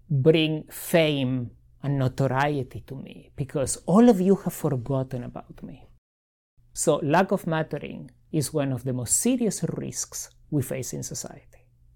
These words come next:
Some people become depressed and despondent. Some people become narcissistic and domineering.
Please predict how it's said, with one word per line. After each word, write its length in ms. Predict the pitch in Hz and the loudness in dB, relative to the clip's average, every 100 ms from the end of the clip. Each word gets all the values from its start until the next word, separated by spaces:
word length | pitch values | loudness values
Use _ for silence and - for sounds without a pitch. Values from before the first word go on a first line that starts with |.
| _ _ | _ _
Some 240 | - 151 | 0 2
people 260 | 147 160 143 | 4 2 2
become 360 | 131 139 139 | 0 -2 -2
depressed 560 | 127 123 185 247 294 - | -2 0 2 0 0 -2
and 120 | 156 | -2
despondent. 720 | 156 - 185 233 254 320 311 - - _ - - _ - | -2 -2 0 2 0 -2 -6 -16 -20 _ -20 -20 _ -8
Some 260 | - - | -4 -4
people 280 | - 180 165 | -4 -2 -4
become 480 | - 143 - 139 135 | -2 -4 -2 0 0
narcissistic 720 | 139 143 143 - 147 - 143 | -2 -2 -4 -4 -4 2 2
and 140 | 123 120 | 2 -4
domineering. 560 | - - - - - | -10 -14 -16 -18 -20